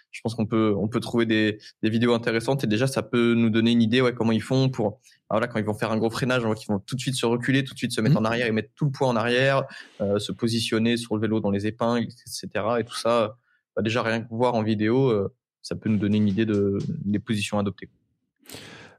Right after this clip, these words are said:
Speaker 2: Euh, tiens, bon, avant de descendre, faut monter, souvent, en, en général. Euh, comment ça gère une, t'as une astuce pour gérer les montées,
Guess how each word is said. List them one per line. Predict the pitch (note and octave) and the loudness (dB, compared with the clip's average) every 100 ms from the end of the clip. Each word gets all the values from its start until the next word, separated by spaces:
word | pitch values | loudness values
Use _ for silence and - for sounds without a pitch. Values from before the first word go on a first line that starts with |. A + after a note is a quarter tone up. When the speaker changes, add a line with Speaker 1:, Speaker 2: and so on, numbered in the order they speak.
| - | 2
Speaker 2:
Euh, | D3 D3 D3 C#3+ C#3 C3+ B2+ B2 A#2+ A#2 G#2+ E2+ - - | 6 8 8 8 8 6 6 6 6 4 4 0 -4 -4
tiens, | - C#3+ B2 - - F2 | 2 2 2 -2 -4 0
bon, | C3 A#2+ | 2 4
avant | C#3 | 4
de | D3+ | 4
descendre, | C#3+ C#3+ | 4 2
faut | - | 2
monter, | A2+ A2+ C#3 F3+ - | 2 4 2 0 -4
souvent, | - A2+ A#2+ E3+ | 0 4 4 2
en, | G#2 F#2+ | -4 -2
en | - G#2+ | 2 2
général. | G#2+ G#2+ C#3 F3 _ - - | 4 4 2 0 _ -4 2
Euh, | A2+ A2+ A2 A2 A2 A2 G#2+ G#2 G2+ F#2 D#2+ - _ - | 6 8 8 8 6 6 6 6 4 4 0 -4 _ -2
comment | G#3+ C5 | 2 2
ça | - C3+ | 4 2
gère | C3+ C#3 | 4 2
une, | C3 G2+ E2 | 4 4 2
t'as | - C#3 | 2 2
une | D#3+ | 2
astuce | B2+ G#2+ | 2 -2
pour | - G2+ | -2 0
gérer | G#2 B2+ | 2 4
les | D3 | 4
montées, | G2+ G2+ A2 - | 4 2 0 -2